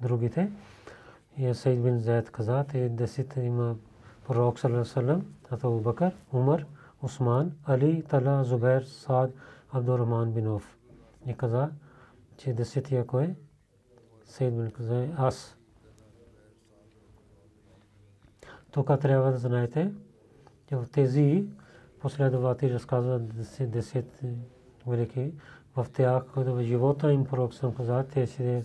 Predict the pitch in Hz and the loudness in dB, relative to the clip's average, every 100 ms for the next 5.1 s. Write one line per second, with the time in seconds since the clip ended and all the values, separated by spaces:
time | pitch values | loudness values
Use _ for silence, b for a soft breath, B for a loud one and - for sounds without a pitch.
0 | - 127 120 135 120 127 - 127 117 104 | -2 -2 0 2 4 2 -2 -4 -2 -4
1 | - B B B B B B B B _ | -8 B B B B B B B B _
2 | - 135 123 113 123 - 131 131 120 120 | -2 0 2 2 0 2 0 0 -2 2
3 | 135 135 156 139 139 131 127 120 120 117 | 2 2 0 0 2 0 0 0 -2 -4
4 | - 139 135 127 143 151 175 156 139 127 | -2 -2 -2 -6 -2 -2 -2 0 0 -2